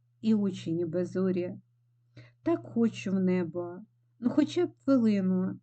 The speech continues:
з тобою там, де білі журавлі. Я ще чекаю, посаджу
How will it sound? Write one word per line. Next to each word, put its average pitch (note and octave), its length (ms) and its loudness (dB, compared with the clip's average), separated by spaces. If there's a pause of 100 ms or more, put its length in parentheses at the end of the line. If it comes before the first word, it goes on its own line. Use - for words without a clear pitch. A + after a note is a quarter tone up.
з - 140 -20
тобою G#3 520 2
там, F#3 260 -2
де F#3+ 100 0
білі D4 380 2
журавлі. A3+ 640 -2 (840)
Я B3+ 220 6
ще F4 200 0
чекаю, F#3+ 880 -4
посаджу A3+ 680 0